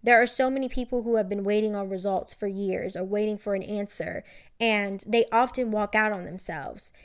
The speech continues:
and they give up. But you cannot. You can't give up on yourself, 'cause there's something out there for you. You just have to wait. Sometimes we're not ready yet. And I thank God that he didn't give me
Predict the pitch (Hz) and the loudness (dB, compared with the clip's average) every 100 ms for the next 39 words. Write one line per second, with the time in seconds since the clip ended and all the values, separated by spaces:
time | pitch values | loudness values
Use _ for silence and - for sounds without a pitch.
0 | - 233 233 190 214 202 180 143 - - | -6 0 0 2 0 2 0 -2 -14 -20
1 | _ - _ - 240 240 277 311 - 320 | _ -20 _ -2 4 4 4 -4 -4 -6
2 | 311 359 381 - 233 277 - 339 - 294 | -6 -8 -8 -6 -8 -8 -8 -10 -6 -6
3 | 302 330 339 294 233 214 - - - - | -4 -6 -6 -6 -6 -6 -6 -8 -12 -18
4 | _ _ - - 311 269 311 302 330 349 | _ _ -20 -2 0 4 4 4 0 0
5 | 339 302 - 277 339 - 247 220 - 202 | -4 -6 2 2 2 0 0 0 -4 -6
6 | 190 190 269 285 - 262 262 - 214 190 | -6 -6 -6 -6 -6 -6 -6 -2 -4 0
7 | 262 330 - - - _ _ _ _ - | -2 -2 -8 -12 -20 _ _ _ _ -8
8 | - 294 311 311 302 285 233 254 254 233 | -2 -2 -2 0 0 0 0 0 2 -2
9 | 208 196 254 247 214 165 131 - _ _ | -4 -2 0 -2 -4 -8 -10 -16 _ _
10 | _ _ _ _ _ _ _ - 247 254 | _ _ _ _ _ _ _ 0 4 4
11 | 269 294 269 190 208 240 254 233 226 220 | 4 -2 -2 0 0 2 0 0 0 0
12 | 226 202 175 226 226 214 202 190 | 0 -2 2 2 2 -2 -4 -6